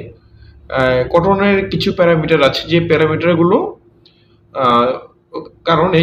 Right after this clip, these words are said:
যদি ভালো হয়, তার রিপোর্ট যদি ভালো হয়, ধরুন আপনার সেই, আহ, কটন ফাইবার যে আছে, র কটনটা, যখন আপনি এইচভিআই টেস্ট করবেন, ঠিক আছে, তখন দেখা গেল যে সেই রিপোর্টগুলো ভালো আছে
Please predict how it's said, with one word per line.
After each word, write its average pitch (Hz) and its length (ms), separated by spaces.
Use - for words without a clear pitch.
যদি 160 120
ভালো 156 180
হয়, 147 260
তার 156 120
রিপোর্ট 151 300
যদি 156 100
ভালো 139 300
হয়, 165 100
ধরুন 156 240
আপনার 156 240
সেই, 151 240
আহ, 123 180
কটন 165 240
ফাইবার 156 360
যে 143 140
আছে, 139 220
র 143 60
কটনটা, 143 380
যখন 135 180
আপনি 143 200
এইচভিআই 160 380
টেস্ট 170 320
করবেন, 147 260
ঠিক 160 160
আছে, 208 120
তখন 139 240
দেখা 160 220
গেল 160 200
যে 156 160
সেই 160 260
রিপোর্টগুলো 170 400
ভালো 147 280
আছে - 180